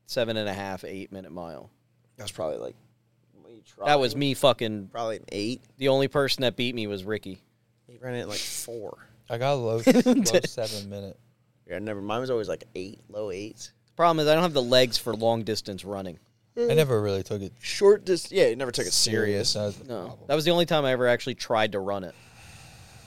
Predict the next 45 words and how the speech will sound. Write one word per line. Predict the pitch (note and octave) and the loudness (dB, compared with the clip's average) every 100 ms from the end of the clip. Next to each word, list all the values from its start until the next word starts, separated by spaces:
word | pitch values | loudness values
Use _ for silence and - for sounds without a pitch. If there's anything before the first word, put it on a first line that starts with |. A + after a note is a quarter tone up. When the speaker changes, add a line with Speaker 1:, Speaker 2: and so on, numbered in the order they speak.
| - _ | -20 _
Speaker 1:
just | - - | -10 -6
to | |
see | - C3+ | -4 -4
what | B2+ G#2+ | -2 -2
it, | G#2 - - | -2 -4 -6
like, | G2+ F#2 - _ _ _ _ - | -4 -4 -10 _ _ _ _ -10
what | A2+ - | -10 -8
peak | C3+ A#2+ A#2+ | -8 -6 -4
male | A2 | -4
performance | G#2 - A2+ G#2+ F2+ | -4 -6 -4 -4 -6
Speaker 2:
Dude, | G#2 | -4
Speaker 1:
looked | G3 | -4
Speaker 2:
there's | G3+ | -4
Speaker 1:
like. | A3 | -4
Speaker 2:
no, | G#3 D3 A2 | -4 -6 -8
dude, | - C#3 - | -10 -8 -2
I, | - - | -2 -2
I | |
mean, | D#3 D3+ | 0 0
I | - - _ _ _ _ _ - | -2 -10 _ _ _ _ _ -12
mean, | C3 | -6
I'm | D3+ | 0
a | |
little | D#3+ C#3 | 4 4
out | A2+ G2 | 2 -2
of | |
shape | - F#2+ F#2+ | -4 -4 -4
now, | D#2 D#2 | -6 -2
but | A#2 | 0
I | D3 | 2
feel | G3 | 4
like | E3 | 4
I | B2+ | 4
could | A2 | 2
definitely | G#2 G2+ G2+ E2 | -2 -2 -4 -8
run | |
faster | E2 E2+ F2 - | -4 -2 -2 -6
than | - | -8
eight | F2+ | -8
miles | - C2 - - | -8 -12 -10 -10
an | |
hour. | G1+ G1+ - - _ _ _ _ _ _ _ _ _ _ _ F3+ | -10 -12 -14 -20 _ _ _ _ _ _ _ _ _ _ _ -14
Speaker 1:
I | |
don't | B3+ C4+ | -10 -8
know. | C#4 | -10